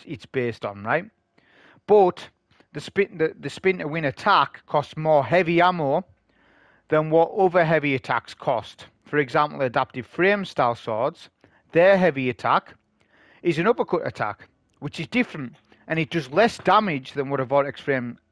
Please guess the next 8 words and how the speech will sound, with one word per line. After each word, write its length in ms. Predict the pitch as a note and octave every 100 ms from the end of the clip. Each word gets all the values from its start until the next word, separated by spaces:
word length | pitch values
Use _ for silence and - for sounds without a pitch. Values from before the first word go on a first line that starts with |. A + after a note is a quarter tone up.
| -
attack 360 | C3+ C3+ A#2+ B2
would 120 | G#2
do, 240 | B2 C3+ - _ _ _ _ _ _ -
but 100 | E3
it 80 |
consumes 720 | - F3 - F#3+ E3+ C#3+ A#2+ - _ _
less 300 | B2+ D#3+ D#3
ammo 400 | E3 E3+ D#3+ G#2+